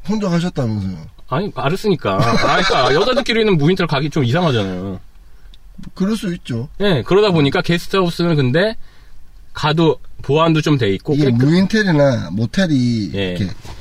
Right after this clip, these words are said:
Speaker 1: 그 들어가는 복도
Speaker 2: 아, 맞아요.
Speaker 1: 같은 그게
Speaker 2: 이상한
Speaker 1: 되게
Speaker 2: 냄새도
Speaker 1: 걷기
Speaker 2: 나고.
Speaker 1: 싫어.
Speaker 2: 그리고 걷기도 싫고 냄새도 나고.
Speaker 1: 뭔가 카메라도 막 달려있고
Speaker 2: 예.
Speaker 1: 좀 이게 뭔가 걷기가 싫긴 해요.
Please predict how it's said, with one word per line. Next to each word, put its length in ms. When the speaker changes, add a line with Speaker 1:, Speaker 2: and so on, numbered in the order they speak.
Speaker 1:
그 160
들어가는 840
복도 400
Speaker 2:
아, 80
맞아요. 60
Speaker 1:
같은 320
그게 480
Speaker 2:
이상한 240
Speaker 1:
되게 160
Speaker 2:
냄새도 160
Speaker 1:
걷기 160
Speaker 2:
나고. 80
Speaker 1:
싫어. 420
Speaker 2:
그리고 240
걷기도 260
싫고 260
냄새도 380
나고. 380
Speaker 1:
뭔가 240
카메라도 480
막 140
달려있고 520
Speaker 2:
예. 360
Speaker 1:
좀 200
이게 160
뭔가 460
걷기가 380
싫긴 320
해요. 200